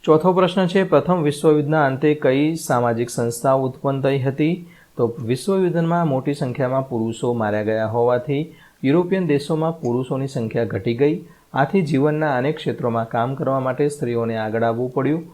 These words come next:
પુરુષોની કૌટુંબિક અને વ્યાવસાયિક જવાબદારીઓ સ્ત્રીઓને સ્વીકારવી પડતી હતી અને યુરોપમાં દેશોમાં બાળકોની સ્થિતિ દયનીય બની હતી.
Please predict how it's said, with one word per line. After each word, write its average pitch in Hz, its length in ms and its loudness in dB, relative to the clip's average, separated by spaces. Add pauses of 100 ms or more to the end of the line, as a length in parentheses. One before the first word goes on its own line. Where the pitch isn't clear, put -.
(220)
પુરુષોની 175 480 2
કૌટુંબિક 151 680 0
અને 123 180 -4
વ્યાવસાયિક 117 500 0
જવાબદારીઓ 113 680 0
સ્ત્રીઓને 117 500 -4
સ્વીકારવી 107 560 -4
પડતી 104 420 -4
હતી 135 380 -4 (300)
અને 131 220 -4
યુરોપમાં 135 640 0
દેશોમાં 113 480 -2
બાળકોની 110 460 0
સ્થિતિ 120 460 -4 (300)
દયનીય 113 460 4
બની 104 360 -2
હતી. 101 320 -8